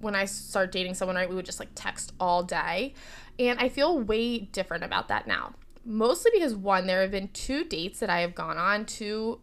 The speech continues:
online dates, that there was a lot of texting leading up before the date, and then the date did not live up to the texting at all.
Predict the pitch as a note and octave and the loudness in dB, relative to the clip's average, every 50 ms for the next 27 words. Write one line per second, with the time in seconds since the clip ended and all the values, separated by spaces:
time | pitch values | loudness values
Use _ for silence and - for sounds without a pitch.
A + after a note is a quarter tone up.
0 | - - - F#3 F#3 F3+ F3+ F3 F3+ F3+ F3 F3 E3 E3+ - - - - - - | -14 -8 -4 -2 0 0 0 -2 -4 -4 -6 -8 -8 -8 -8 -10 -12 -14 -14 -18
1 | - - - - - - - G3+ F#3 F#3+ F#3+ - G#3 G3+ G3 G3 G3+ G3+ G#3 G#3+ | -20 -20 -20 -20 -20 -8 0 4 6 6 6 4 4 4 4 4 4 2 2 2
2 | G#3 G3 F#3+ F#3+ F3+ D#3+ F#3 G#3 - - D4 C#4+ C#4+ - - - G3 G3 - - | 0 0 0 0 4 6 8 6 6 4 0 -4 -2 -4 -6 -4 -4 -4 -6 -6
3 | - - B3 A#3+ A#3+ A#3+ - - G3 F#3 F#3 F#3 F3+ G3 G3+ G3 - - E3+ - | -4 -2 0 0 0 -2 -2 -6 -6 -6 -6 -6 -4 -4 -4 -2 0 0 0 0
4 | - G3+ F#3 - F#3 F3+ F3 F3+ F3 F3 - G3 F#3+ F#3+ A#3 C4+ C#4 - - - | -2 -6 -4 0 2 2 2 0 -4 -8 -8 -8 -6 -4 -4 -4 -6 -8 -12 -6
5 | G#3 G#3 G#3 G3+ G#3 G3+ F#3 - G3 F#3 A3 A#3 - B3+ A#3+ G#3+ G3 F#3 F3+ F3 | -4 -2 -2 0 -2 -2 -2 -2 -2 -2 -2 -2 0 -2 0 0 0 -2 2 4
6 | D#3+ E3 E3+ F#3+ G#3 A#3 - - - - - - G3 G3 G3 G3 G3 F#3+ G3 - | 6 8 8 10 8 8 6 2 -8 -20 -18 -12 -6 -2 0 0 0 0 0 2
7 | - F3 F3 - - - - - - - - G#3+ F#3 F#3+ F#3 - - F3+ - - | 4 4 6 8 8 6 6 6 -4 -10 -8 -6 -4 -4 -4 -4 -4 -6 -6 -6
8 | - - F3 F3 F#3 F#3 - - - - - - _ _ _ _ _ _ - E3+ | -6 -6 -4 -4 -6 -8 -14 -18 -20 -20 -20 -20 _ _ _ _ _ _ 2 2
9 | D#3+ - - G2 - - - | 2 0 -2 -10 -12 -14 -16